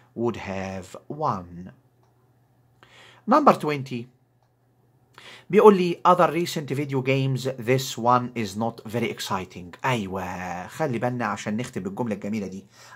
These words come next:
"Other recent video games, this one is not very exciting." يعني كأنه بيقارن ما بين اللعبة دي والألعاب التانية كلها،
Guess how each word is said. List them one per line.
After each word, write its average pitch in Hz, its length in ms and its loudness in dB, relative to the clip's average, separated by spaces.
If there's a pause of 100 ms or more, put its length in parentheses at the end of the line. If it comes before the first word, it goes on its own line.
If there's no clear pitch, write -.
(140)
"Other 135 360 2
recent 143 400 -2
video 151 260 -4
games, 214 340 2 (320)
this 226 300 4
one 226 300 2
is 135 60 -6
not 156 260 -4
very 156 180 -2
exciting." 101 520 -8 (380)
يعني 165 240 0
كأنه 214 360 0
بيقارن 143 480 0
ما 139 100 -2
بين 127 320 -2
اللعبة 180 420 0
دي 196 240 -2 (180)
والألعاب 151 440 0
التانية 139 320 -6
كلها، 107 460 -8